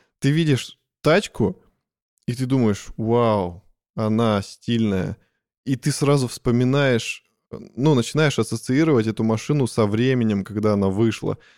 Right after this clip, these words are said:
Начинаешь все это себе представлять, там, неважно, японская, немецкая, там, взять какой-нибудь, э, Mercedes Волчок, <laughs> их называют. Я не помню, как он называется, в сто двадцать четвертый, по-моему, Mercedes.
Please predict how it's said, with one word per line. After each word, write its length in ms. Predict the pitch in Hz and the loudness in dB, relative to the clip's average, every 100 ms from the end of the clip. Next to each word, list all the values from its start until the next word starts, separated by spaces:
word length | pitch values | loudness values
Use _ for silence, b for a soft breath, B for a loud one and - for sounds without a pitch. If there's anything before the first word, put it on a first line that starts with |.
| b | b
Начинаешь 460 | 107 104 123 127 120 | -8 -4 0 0 0
все 160 | - 120 | 0 -2
это 120 | 110 | -2
себе 180 | - 117 | -2 -2
представлять, 720 | 110 - 120 120 131 120 95 | -4 -4 0 2 4 2 2
там, 200 | 98 98 b b b 117 | -2 -4 b b b -2
неважно, 480 | 117 147 139 107 | 2 4 4 4
японская, 600 | 104 113 147 147 - 113 | 2 2 2 2 0 0
немецкая, 640 | 110 117 139 120 - 107 104 b b _ | 2 4 2 0 -2 -2 -2 b b _
там, 260 | 113 110 101 b b | 0 0 -2 b b
взять 280 | 104 123 135 | -2 0 0
какой-нибудь, 600 | - 127 113 110 107 - | -2 0 2 2 0 -4
э, 40 | - 107 107 104 104 | -2 0 2 2 0
Mercedes 840 | 104 110 113 - 110 123 117 - - _ | 0 0 0 -4 2 4 4 0 -16 _
Волчок, 840 | 147 104 110 107 - 113 104 - - b b - | -6 0 2 2 0 0 0 0 -14 b b -6
<laughs> 220 | - 92 | -4 -2
их 180 | 127 - | -4 -2
называют. 540 | 113 107 110 110 98 | -2 0 2 2 2
Я 60 | 110 | 0
не 120 | 117 | 0
помню, 280 | 131 131 101 | 0 0 0
как 160 | 95 | -2
он 60 | 101 | -2
называется, 560 | 98 107 135 107 - 95 | 0 0 2 0 -4 -6
в 120 | 92 110 _ | -6 -14 _
сто 240 | - - | -4 0
двадцать 280 | 113 117 113 | 2 2 0
четвертый, 380 | - 139 185 - | -4 -2 0 -2
по-моему, 360 | - 98 95 98 | -2 -2 -2 -4
Mercedes. 440 | - 101 104 95 | -8 -2 0 0